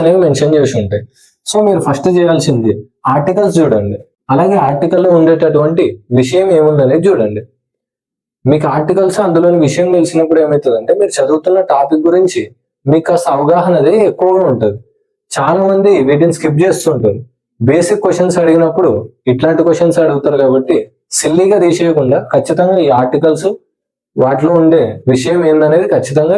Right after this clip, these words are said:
తెలుసుకునే ప్రయత్నం చేయండి. అలాగే ఆర్టికల్ కి సంబంధించి సబ్ క్లాజెస్ అనేవి కూడా ఉంటాయి. ఈ సబ్ క్లాజెస్ అనేది రాజ్యాంగ సవరణల ద్వారా యాడ్ చేయడం జరుగుతది ఒక ఆర్టికల్ కి. So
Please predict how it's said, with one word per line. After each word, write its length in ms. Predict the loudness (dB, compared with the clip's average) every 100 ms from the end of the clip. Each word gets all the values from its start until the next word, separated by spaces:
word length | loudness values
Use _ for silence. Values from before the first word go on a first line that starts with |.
| 0
తెలుసుకునే 360 | -2 0 -2 0
ప్రయత్నం 300 | 0 0 0 0
చేయండి. 300 | -2 -4 -8 -14 _ _ _ _ -6
అలాగే 240 | -2 0 0 0
ఆర్టికల్ 320 | 0 0 0
కి 60 | 0 -2
సంబంధించి 500 | 0 2 0 0 -4 -6 _ -6
సబ్ 180 | -4 -4
క్లాజెస్ 360 | -2 0 0 0 0
అనేవి 180 | 0 2
కూడా 120 | 2 0
ఉంటాయి. 220 | 0 -2 -4 -20 _ _ -6 -4
ఈ 40 | -2
సబ్ 160 | -4 -2
క్లాజెస్ 360 | 0 2 0 0
అనేది 240 | 0 2 2 0
రాజ్యాంగ 360 | 0 2 2 0
సవరణల 380 | -2 -2 0 2 2
ద్వారా 220 | 2 0 -2 -4 -2
యాడ్ 140 | 2 2
చేయడం 220 | 2 2 2
జరుగుతది 420 | 2 2 2 0 0
ఒక 80 | -2 -2
ఆర్టికల్ 360 | -2 -2 -2 -4
కి. 80 | -10 _ _ _ _ -12
So 80 | -4